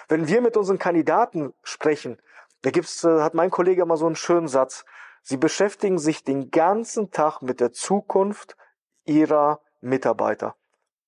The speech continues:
Beschäftigen sich doch mal mit ihrer eigenen Zukunft." Den Satz finde ich so toll,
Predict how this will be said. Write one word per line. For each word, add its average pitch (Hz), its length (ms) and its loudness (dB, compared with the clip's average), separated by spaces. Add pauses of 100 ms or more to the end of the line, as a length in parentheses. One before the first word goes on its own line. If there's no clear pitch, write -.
(180)
Beschäftigen 165 540 -4
sich 143 200 -4
doch 131 120 -4
mal 139 160 -2
mit 127 260 -8 (100)
ihrer 185 420 2
eigenen 110 440 -2
Zukunft." - 680 -4
Den 147 100 0
Satz 185 240 -2
finde 175 200 0
ich 151 80 -4
so 156 100 2
toll, 170 420 0